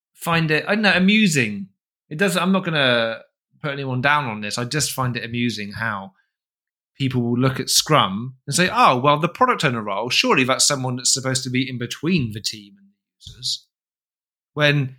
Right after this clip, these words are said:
that would be in direct contradiction to one of the agile principles. Like, why would you design a framework to help you learn how to be agile,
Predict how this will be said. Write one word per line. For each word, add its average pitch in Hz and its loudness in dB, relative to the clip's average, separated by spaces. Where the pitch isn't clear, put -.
that 156 2
would 156 2
be 156 6
in 151 2
direct 151 2
contradiction 147 0
to 113 -8
one 127 -4
of 127 -4
the 123 -2
agile 120 -2
principles. - -6
Like, 120 -10
why 151 4
would 185 4
you 175 2
design 151 2
a 135 -2
framework 143 0
to - -16
help 131 -2
you 131 -8
learn 127 -2
how 123 -2
to 123 -12
be 120 -8
agile, - -6